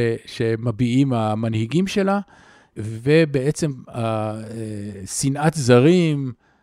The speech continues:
אנטישמיות, אה,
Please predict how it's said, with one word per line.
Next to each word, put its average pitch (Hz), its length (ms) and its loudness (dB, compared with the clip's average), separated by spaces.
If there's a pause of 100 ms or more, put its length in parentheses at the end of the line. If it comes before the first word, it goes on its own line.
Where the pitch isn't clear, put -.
(680)
אנטישמיות, 160 1160 2
אה, 107 1120 -2